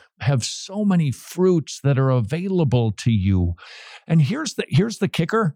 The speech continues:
Here's the, here's the real kicker. When you start loving on that level, when the external attractiveness isn't, like, the thing as much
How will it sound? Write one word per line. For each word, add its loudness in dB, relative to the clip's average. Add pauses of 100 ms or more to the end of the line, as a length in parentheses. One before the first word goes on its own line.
(120)
Here's 0
the, 0
here's 0
the 0
real 2
kicker. 0 (680)
When 2
you 0
start -4
loving 2
on 2
that 0
level, 0
when 2
the 2
external -2
attractiveness 0
isn't, 2 (100)
like, 0 (100)
the 0
thing 0 (300)
as -2
much 0